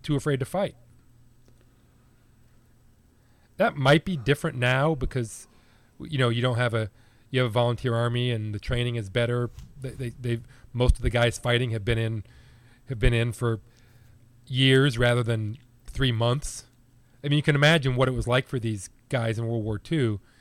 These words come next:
and we've talked about this a million times, uh, and it's, it's not really polite to say this, but especially the soldiers who fought in Europe, they had it really easy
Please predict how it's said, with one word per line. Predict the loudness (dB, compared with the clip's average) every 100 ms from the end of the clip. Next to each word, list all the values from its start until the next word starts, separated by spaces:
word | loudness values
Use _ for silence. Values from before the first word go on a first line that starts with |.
| _ _
and | -4 -2 -2 -8 -8
we've | -6
talked | -4 -4
about | -6 -8
this | -10 -14 -14 -12
a | -2
million | 0 0 -2
times, | -2 -2 -2 -8 -20 -20 -20 -20 -20 -16
uh, | -14 -6
and | -4
it's, | -4 -6 -14
it's | -14 -14 -2
not | 0 0
really | -2 -4
polite | 2 2 2 0
to | -4
say | -4 -2
this, | 0 0 -2 -14 -20 -20 -20 -20 -20 -8
but | 2 4 4 -4 _
especially | -8 0 0 0
the | -2 -6 -12 -14
soldiers | -4 -2 -2 -4
who | -6
fought | 0 2 2 -2 _ _ _ -20 _ -10
in | -4
Europe, | 2 2 2 2 2 0 _ _ _ _ _ _ -20 -20 _ _ _ 2
they | 6
had | 8
it | 6
really | 0 0 6 8 8 6
easy | 2 0 0 -4 -8